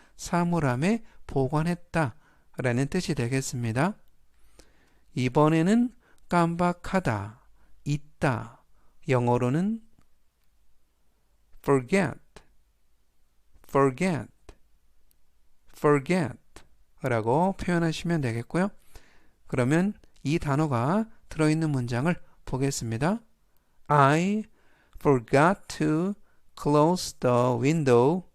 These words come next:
뜻은 창문 닫는 것을 깜빡했다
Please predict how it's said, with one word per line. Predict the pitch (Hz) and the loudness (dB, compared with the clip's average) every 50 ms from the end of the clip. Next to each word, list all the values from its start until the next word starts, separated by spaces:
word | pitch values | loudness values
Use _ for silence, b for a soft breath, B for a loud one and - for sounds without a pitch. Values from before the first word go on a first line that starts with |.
| - _ _ _ _ _ _ - - - _ _ - - | -20 _ _ _ _ _ _ -20 -20 -20 _ _ -10 -2
뜻은 | - 180 180 - - 202 202 208 214 214 _ b b b b b b b b b b | -2 -2 -2 -2 -2 -2 -2 -2 -4 -6 _ b b b b b b b b b b
창문 | - - - 202 196 190 190 196 208 208 220 220 - - - - | -8 -4 -2 -2 0 0 0 0 0 0 0 -2 -6 -14 -18 -14
닫는 | - - - 123 123 131 143 147 151 | -14 -8 -6 -4 -2 0 -2 -2 -2
것을 | 139 120 113 - - 175 170 160 b b b b b | -2 -4 -4 -4 -4 -6 -6 -6 b b b b b
깜빡했다 | - 185 175 185 180 - 190 175 - - - 185 _ - - 117 110 - | -4 -4 -2 -2 -2 -4 -6 -6 -4 -6 -10 -10 _ -6 -6 -6 -6 -8